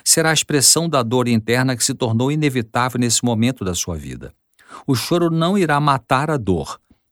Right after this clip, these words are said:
mas a, o ajudará a sentir algum alívio e poder decidir o que fazer para acabar com essa dor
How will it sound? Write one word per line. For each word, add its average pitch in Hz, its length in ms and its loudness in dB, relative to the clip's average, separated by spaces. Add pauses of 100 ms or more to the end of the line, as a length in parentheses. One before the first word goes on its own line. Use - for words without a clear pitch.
mas 98 320 0
a, 92 160 -4
o 170 180 4
ajudará 113 640 2
a 113 80 2
sentir 117 380 0
algum 117 280 0
alívio 120 540 2 (300)
e 127 180 4 (320)
poder 131 640 4
decidir 147 720 0
o 151 60 0
que - 160 -2
fazer 127 400 0
para 143 160 -2
acabar 107 400 -2
com 110 100 -6
essa 98 240 0
dor 104 380 -2